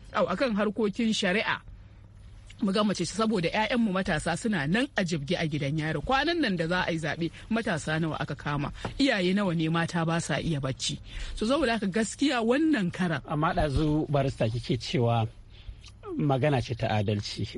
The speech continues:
Speaker 2: ba
Speaker 1: Mm.
Speaker 2: magana ta jinsi ba.
Speaker 1: Mm.
Speaker 2: Eh, don haka, eh, eh, ina alakar a ce kwamishinar, eh, lafiya mace ce da kuma tabbatar da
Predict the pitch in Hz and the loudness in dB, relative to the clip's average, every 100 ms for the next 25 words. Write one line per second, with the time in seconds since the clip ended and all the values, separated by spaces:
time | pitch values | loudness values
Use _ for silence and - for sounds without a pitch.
0 | - 123 113 113 123 110 110 110 110 98 | -2 2 2 2 2 0 -2 -2 -2 -2
1 | 120 98 90 269 247 180 139 - - 339 | -2 -2 -2 -2 -2 -2 -6 -10 -10 -2
2 | 143 135 147 151 - 147 127 110 110 113 | 0 2 2 2 2 2 2 0 -4 -2
3 | 117 - 135 120 139 143 151 151 - 139 | -2 0 0 0 0 2 4 2 0 2
4 | 131 131 123 113 113 - 113 101 95 - | 2 2 0 0 -2 0 2 2 0 2
5 | 110 117 - 123 110 101 85 - - - | 2 2 2 2 2 0 -2 -6 -12 -16
6 | - - 120 117 117 120 117 - 113 104 | -6 -2 0 2 2 2 2 2 2 4
7 | 98 117 - 110 107 - - - 127 110 | 0 -2 -2 0 0 -6 -10 -2 0 2
8 | 117 113 - 123 117 139 117 117 104 | 2 2 2 2 2 2 2 2 2